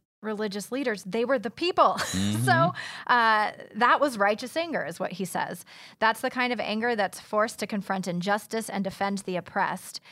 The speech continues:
Speaker 1: Uh, you've probably felt anger and injustice, seeing a child being emotionally or physically abused, observing someone taking advantage of the poor, and seeing these things makes you want to take action. So, like Jesus, we should get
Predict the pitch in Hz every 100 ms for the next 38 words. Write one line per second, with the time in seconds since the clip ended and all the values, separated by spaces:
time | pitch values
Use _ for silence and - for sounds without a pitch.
0 | - - - - 196 185 196 240 - 233
1 | 196 196 190 185 - 175 175 175 160 175
2 | 165 - - - 160 - 185 175 175 -
3 | 190 196 185 185 175 180 180 - 185 175
4 | 170 - 185 170 - 165 160 175 165 175
5 | - 180 180 190 190 190 185 180 175 180
6 | 175 170 160 165 175 196 196 180 175 -
7 | - 302 262 185 180 185 - - - -
8 | 208 - 269 277 277 226 220 190 180 190
9 | 170 - 180 175 180 196 - - 175 -
10 | 185 190 - 175 160 - 165 165 160 -
11 | 208 196 185 180 180 - - 285 226 202